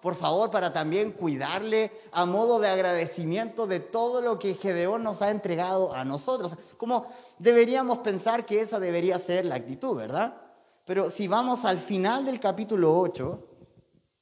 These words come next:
mira lo que dice en el versículo treinta y tres. Jueces capítulo ocho, versículo treinta y tres. La Biblia dice, "Pero aconteció que cuando murió Gedeón, los hijos de Israel volvieron a prostituirse yendo tras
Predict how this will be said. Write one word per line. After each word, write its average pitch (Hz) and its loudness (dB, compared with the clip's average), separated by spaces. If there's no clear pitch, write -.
mira 175 0
lo 175 0
que 156 -2
dice 170 -2
en 156 -2
el 143 -2
versículo 160 -4
treinta 127 -4
y 120 -6
tres. 143 -8
Jueces 165 -4
capítulo 135 -4
ocho, 147 -2
versículo 135 -6
treinta 123 -6
y 120 -6
tres. 139 -6
La 127 -4
Biblia 156 0
dice, 165 -2
"Pero 143 0
aconteció 139 0
que 180 -4
cuando 139 -4
murió 131 0
Gedeón, 170 -4
los 147 -2
hijos 185 -2
de 170 -2
Israel 156 2
volvieron 160 -2
a 156 -2
prostituirse 143 -4
yendo 160 -2
tras 156 -2